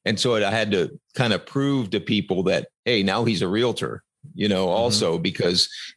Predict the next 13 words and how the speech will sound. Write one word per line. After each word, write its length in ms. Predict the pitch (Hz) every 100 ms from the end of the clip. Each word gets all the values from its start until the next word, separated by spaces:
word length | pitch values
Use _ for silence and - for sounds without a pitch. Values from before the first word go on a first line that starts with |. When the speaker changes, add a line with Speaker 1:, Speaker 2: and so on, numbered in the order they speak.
| _ -
Speaker 1:
not 160 | 120 120
everybody 340 | 117 104 104
wants 220 | 101 98
to 80 | 107
buy 180 | 98 92
a 60 |
house 200 | 87 90
from 160 | - 87
their 120 | 73
fishing 320 | - 127 -
guide. 340 | 82 65 - - - -
Speaker 2:
Right. 200 | 101 90 -
Speaker 1:
So, 600 | - 123 107 98 90 -